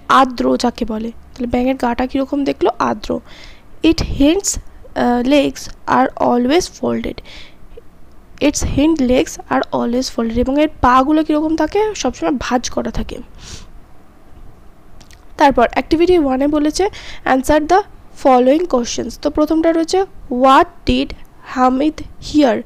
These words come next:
তাহলে Hamid heard the croaking of frogs। Hamid কি শুনেছিল? ব্যাঙের ডাক। Uh, what was the skin of the frog? ব্যাঙের ত্বকটা কীরকম ছিল? The skin of the frog was moist। তারপরটা what did Hamid catch? Hamid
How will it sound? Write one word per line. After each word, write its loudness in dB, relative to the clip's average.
তাহলে 2
Hamid -2
heard 4
the 2
croaking -2
of 2
frogs। 2
Hamid -2
কি -2
শুনেছিল? -2
ব্যাঙের -2
ডাক। 0
Uh, 4
what 6
was 6
the 4
skin 2
of 0
the 6
frog? 0
ব্যাঙের 2
ত্বকটা 2
কীরকম 2
ছিল? 2
The 0
skin 0
of 0
the 4
frog 0
was 4
moist। -4
তারপরটা 4
what 4
did 2
Hamid -2
catch? 2
Hamid -4